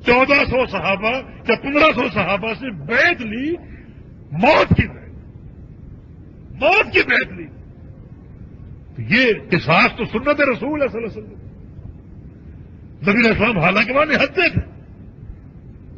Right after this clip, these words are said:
اور دوسری طرف دشمن مسلح تھا اور چاروں طرف سے خلیفوں میں گھرا ہوا تھا اور اس ساری اسلام کی کڑی، لیکن ایک عثمان غنی کی شہادت کے لیے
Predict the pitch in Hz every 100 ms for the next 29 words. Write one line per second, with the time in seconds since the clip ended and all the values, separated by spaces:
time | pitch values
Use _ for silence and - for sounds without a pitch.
0 | - - - - - - - 156 110 233
1 | 233 254 247 208 - - - 170 - 269
2 | 240 160 - - - - - - - -
3 | 139 165 - 370 254 165 190 - - -
4 | - - - - - - - - 190 -
5 | - 285 339 320 302 277 - 214 196 247
6 | 254 269 226 185 254 220 202 165 139 135
7 | - - - - - - - - - -
8 | - - 208 175 - 269 403 349 240 254
9 | 240 240 254 202 196 226 - - - -
10 | - - - - - - 151 180 233 247
11 | - 151 196 214 214 175 214 208 - 165
12 | 165 240 311 254 226 180 202